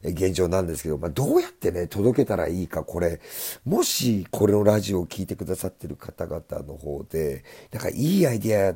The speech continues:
があったらね、ぜひね、あの、質問でお便りを投げかけていただけるとすごく嬉しいなと思ってます。やっぱりポスティングだとか、まあ、新聞チラシっていうのが一番ね、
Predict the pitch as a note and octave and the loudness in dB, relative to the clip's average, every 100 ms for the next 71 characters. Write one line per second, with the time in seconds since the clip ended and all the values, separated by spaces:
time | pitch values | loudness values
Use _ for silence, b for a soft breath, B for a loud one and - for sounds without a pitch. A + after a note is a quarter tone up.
0 | - - - - - D#2+ D#2+ D#2+ - C#3 | -4 -6 -6 -4 -6 -6 -6 -12 -4 -2
1 | D3+ B2 F2 E2 D2+ - B B B - | -2 -2 -2 -4 -6 -12 B B B -12
2 | D2+ D2 - - A2+ A2+ A2 G#2 A2+ G2+ | -10 -8 -4 -2 4 4 4 4 6 6
3 | A2 - E3+ D#3 F#2+ E2+ - - E2+ F#2 | 4 2 4 4 4 -2 -4 -6 -6 -6
4 | G#2+ A2+ A#2+ G#2 F2+ C#2+ - D#2+ - F2 | -6 -6 -6 -4 -4 -4 -4 -4 -6 -6
5 | D#2 - D2+ - - B2 - - D2 D#2+ | -6 -8 -10 -8 -6 -6 -4 -6 -4 -4
6 | - E2 C2+ - - - - - B B | -4 -4 -6 -10 -10 -12 -12 -16 B B
7 | B - D#2+ D#2+ - C#2+ - - B B | B -8 -8 -8 -8 -10 -10 -14 B B
8 | G2 G2+ - G2+ - - D3+ D3+ D#3 E3 | -8 -6 -4 -4 -2 4 6 6 2 0
9 | - - F#2 E2+ - - B B D#2+ - | -2 -2 -2 -2 -4 -10 B B -10 -6
10 | G2+ G2+ B2+ - - E3 - - - G2 | -2 0 0 0 -2 -2 -2 -6 -4 -4
11 | - D#2+ - G#2+ A2 A2 A#2 A2+ | -4 -8 -6 -2 0 2 2 2